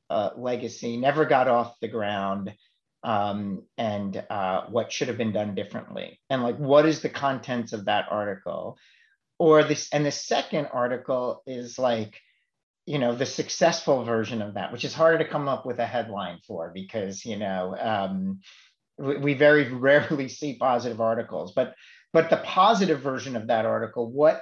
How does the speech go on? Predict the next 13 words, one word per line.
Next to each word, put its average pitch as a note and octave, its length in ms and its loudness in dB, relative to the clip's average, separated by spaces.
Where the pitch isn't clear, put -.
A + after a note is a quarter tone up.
went C3 260 -2
right, G#2+ 260 -2
you C#3 120 0
know? B2+ 300 0
And C3+ 400 0
it, D#3 200 -12
it's D3+ 260 -6
almost F3+ 520 2
like D3 260 2
reverse C#3 480 0
engineering C3+ 760 -4
and A#2+ 100 -2
understanding B2 920 -2